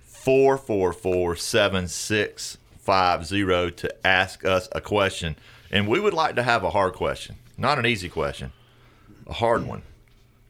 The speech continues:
You know, one that, one that we don't know the answer to.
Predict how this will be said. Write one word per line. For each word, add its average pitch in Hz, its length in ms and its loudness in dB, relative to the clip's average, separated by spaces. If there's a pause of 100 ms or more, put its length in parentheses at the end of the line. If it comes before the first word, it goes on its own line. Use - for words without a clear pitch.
You 87 60 -2
know, 82 140 -2
one 107 260 0
that, 95 140 0 (160)
one 117 240 -2
that - 140 -2
we 104 420 0
don't 107 260 -2
know 101 100 2
the 90 100 0
answer 98 320 -2
to. 76 300 -2